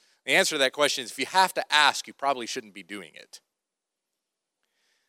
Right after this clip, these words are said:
We have our attention and our devotion focused on Christ. "Be diligent to be found by him in peace and spotless and blameless." And if our attention is on Christ,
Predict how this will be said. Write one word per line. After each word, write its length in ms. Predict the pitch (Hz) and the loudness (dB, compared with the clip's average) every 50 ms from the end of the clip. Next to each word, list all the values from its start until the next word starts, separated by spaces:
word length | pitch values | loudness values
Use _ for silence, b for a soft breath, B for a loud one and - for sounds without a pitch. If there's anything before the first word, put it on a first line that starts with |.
| _ _ _ _ - | _ _ _ _ -4
We 140 | 123 139 | -2 2
have 300 | 160 175 175 175 175 147 | 4 4 6 6 4 4
our 340 | 175 - 156 156 156 160 160 | 2 2 4 6 6 6 6
attention 680 | 156 147 - - - 170 165 175 170 - 185 175 170 160 | 4 0 -4 -2 0 0 0 0 0 0 0 0 0 0
and 120 | 135 123 | 2 4
our 120 | 120 120 113 | 4 4 4
devotion 640 | 98 107 92 98 120 135 143 - - 143 139 135 | 2 -4 -4 0 0 0 0 0 -2 -6 -6 -8
focused 500 | - - 113 113 - 117 110 - - - - | -6 -4 -4 -4 -2 -4 -4 -4 -4 -6 -6
on 380 | - 104 101 101 101 101 98 _ _ _ _ | -8 -8 -6 -6 -8 -8 -12 _ _ _ _
Christ. 600 | - - 98 90 73 - - - - - - - _ _ _ _ _ _ _ _ _ _ _ _ _ _ _ _ _ _ _ _ _ _ _ - | -8 -6 -4 -4 -4 -4 -4 -4 -4 -4 -6 -18 _ _ _ _ _ _ _ _ _ _ _ _ _ _ _ _ _ _ _ _ _ _ _ -12
"Be 120 | 123 120 | -10 -10
diligent 600 | 110 101 - 135 151 175 185 185 - 190 196 185 | -10 _ -2 0 2 4 4 4 4 2 -2 -2
to 80 | 165 147 | -6 -8
be 120 | 123 123 | -8 -8
found 400 | 107 - - 147 151 156 156 143 | -6 0 2 4 4 4 2 2
by 180 | 127 131 131 127 | 2 2 2 2
him 220 | 117 131 135 127 | 2 0 -2 -2
in 160 | 113 104 95 92 | -2 -6 -10 -12
peace 540 | _ - - 156 180 185 190 - - - _ - | _ -8 -2 -2 0 0 0 0 -2 -2 _ -10
and 160 | 117 107 98 | -16 -12 -6
spotless 760 | - - - - 139 135 143 - - 151 139 127 - - - - | -6 -6 -4 0 0 0 0 -2 -4 -8 -6 -4 -4 -4 -6 -8
and 180 | - 110 98 | -14 -20 -16
blameless." 600 | 90 101 107 110 107 98 85 _ - - - - - | -14 -10 -10 -8 -10 -10 -14 _ -16 -14 -14 -14 -12
And 100 | - 110 | -6 -4
if 140 | 117 110 - | -4 -2 0
our 120 | 131 131 | 2 2
attention 400 | 127 113 - 147 151 156 - 160 | 2 2 0 -2 -4 -4 -6 -6
is 120 | 156 151 156 | -6 -2 -2
on 160 | 151 147 139 | -2 -2 -2
Christ, 380 | - 165 180 220 185 151 - | -4 -4 -4 -4 -4 -6 -8